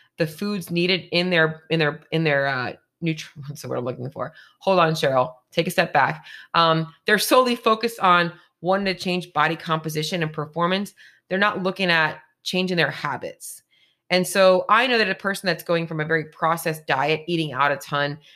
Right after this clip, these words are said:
relying on convenience, going into a more of a clean eating approach, is taking the time to worry ab-, or to work on,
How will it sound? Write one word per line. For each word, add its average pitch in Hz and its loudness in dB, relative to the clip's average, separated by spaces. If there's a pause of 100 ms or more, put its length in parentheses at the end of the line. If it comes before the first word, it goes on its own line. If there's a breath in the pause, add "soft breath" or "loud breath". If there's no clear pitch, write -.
relying 160 2
on 151 0
convenience, 156 -4
going 165 2
into 156 0
a 139 2
more 160 0
of 147 -2
a 147 -8
clean 156 -10
eating 214 -2
approach, 156 -2 (420 soft breath)
is 196 0
taking 247 0
the 202 0
time 160 4
to 160 -2
worry 160 4
ab-, 156 -2
or 151 2
to 160 -8
work 170 2
on, 147 2